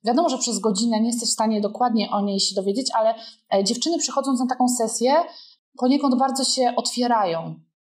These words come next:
bo też pokazują mi przed swoją so-, y, psz-, pokazują mi swoje kompleksy, e, mówią mi o swoich, em, o rzeczach, które się wydarzyły. E,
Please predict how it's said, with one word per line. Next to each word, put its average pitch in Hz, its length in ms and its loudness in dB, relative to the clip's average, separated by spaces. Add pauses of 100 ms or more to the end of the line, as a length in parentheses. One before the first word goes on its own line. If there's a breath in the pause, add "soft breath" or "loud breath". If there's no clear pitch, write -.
bo 202 540 4
też 240 140 0
pokazują 254 540 0
mi 208 420 0
przed - 160 -8
swoją 220 180 2
so-, 202 300 -2
y, 190 180 2
psz-, - 560 -2
pokazują 240 320 0
mi 247 120 6
swoje 220 220 0
kompleksy, 220 640 0 (600 loud breath)
e, 208 360 2 (160)
mówią 254 280 4
mi 247 180 6
o 214 60 2
swoich, 214 560 -2 (100)
em, 180 1080 4
o 214 60 0
rzeczach, 254 280 0
które 220 180 -2
się 208 120 -4
wydarzyły. 202 580 0
E, 226 180 0